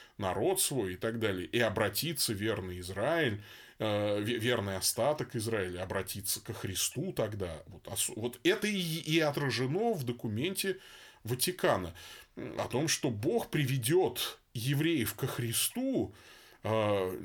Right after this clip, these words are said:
неведомым нам образом, таинственным для нас образом. Поэтому миссия для евреев должна быть, э, ну, такой пиететной, очень осторожной. Но при этом, конечно, я,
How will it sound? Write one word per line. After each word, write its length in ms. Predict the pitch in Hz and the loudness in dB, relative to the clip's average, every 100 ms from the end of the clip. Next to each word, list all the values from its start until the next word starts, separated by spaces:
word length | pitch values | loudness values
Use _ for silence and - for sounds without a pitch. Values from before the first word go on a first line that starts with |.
| - | -6
неведомым 1400 | 117 139 151 156 175 165 143 247 247 233 202 214 190 160 | -2 0 2 2 2 2 2 2 2 2 2 2 2 4
нам 440 | 196 208 185 135 - | 4 2 0 -6 -2
образом, 680 | 170 226 156 107 90 87 80 | 2 4 4 2 0 -2 -2
таинственным 800 | 120 120 208 233 - 120 104 92 | 0 0 2 2 2 0 -2 -4
для 200 | 98 101 | -4 -2
нас 300 | 101 90 - | -2 -2 -2
образом. 480 | 95 80 78 - - | -4 -4 -8 -12 -8
Поэтому 580 | 110 147 151 156 151 147 - - - | -2 0 2 2 2 0 -8 -18 -8
миссия 540 | 131 175 208 - 156 135 | -2 0 2 2 2 2
для 220 | 117 139 | 0 0
евреев 560 | 123 135 214 262 233 120 | 0 0 0 0 0 0
должна 420 | 107 107 156 202 | 0 2 0 0
быть, 420 | 127 170 - - - - - - | 0 0 2 0 -2 -20 -10 -2
э, 300 | 107 104 - - | 0 0 -2 -4
ну, 120 | 120 139 | -4 0
такой 340 | 160 - 160 | 0 2 0
пиететной, 1040 | 139 139 139 151 - 196 202 127 95 - - - | 0 -2 -2 0 0 0 -2 -2 -4 -4 -14 -6
очень 420 | 120 120 123 113 - | -2 0 0 -2 -4
осторожной. 920 | 113 - 117 123 220 151 98 82 - _ _ - - - | 0 2 2 2 2 0 -2 -6 -12 _ _ -20 -16 -10
Но 100 | - | -6
при 200 | 101 98 | -2 -2
этом, 240 | 101 101 - | -2 -4 -6
конечно, 640 | - 107 110 139 - 92 71 - - - _ - - | -6 -4 0 0 0 -2 -6 -16 -20 -20 _ -14 -6
я, 220 | 92 | -6